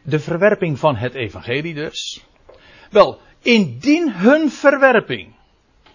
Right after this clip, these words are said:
de verzoening der wereld is. Dat is het. Let op. Israël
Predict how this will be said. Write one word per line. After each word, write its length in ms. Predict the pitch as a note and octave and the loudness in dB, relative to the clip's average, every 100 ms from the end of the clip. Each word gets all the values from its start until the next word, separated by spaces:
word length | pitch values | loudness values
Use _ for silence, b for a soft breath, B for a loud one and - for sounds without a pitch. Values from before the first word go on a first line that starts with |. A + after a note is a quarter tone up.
| _ B B - | _ B B -4
de 260 | D3 A3 | 4 4
verzoening 880 | - C#3 F#2+ B2+ C4+ C#4+ C4+ C4+ A#3+ | 4 -2 -2 0 0 2 0 -2 -6
der 480 | D3 G#3 A3 G#3+ - | 0 4 6 4 -2
wereld 760 | - A#2+ D#3 C3+ A2 F#2 - _ _ | -16 -4 0 0 -2 -6 -14 _ _
is. 540 | G#2+ - - - - _ _ _ _ _ _ _ | -10 -8 -10 -10 -16 _ _ _ _ _ _ _
Dat 200 | C#4 B3 | -4 -4
is 120 | G#2 | -8
het. 220 | - - _ _ _ B B B B B B - _ - - _ _ | -12 -20 _ _ _ B B B B B B -20 _ -20 -20 _ _
Let 260 | F3 C#4 | 4 6
op. 200 | F#3+ - - - - - - - _ _ _ _ _ _ _ - - b b b b b b _ - _ _ F3 A2+ _ - - _ _ _ _ | 6 2 -8 -10 -8 -10 -16 -20 _ _ _ _ _ _ _ -20 -20 b b b b b b _ -20 _ _ -20 -20 _ -20 -20 _ _ _ _
Israël 760 | - D#4 - C4+ G#3 D#3+ G2+ | 0 2 2 2 2 2 0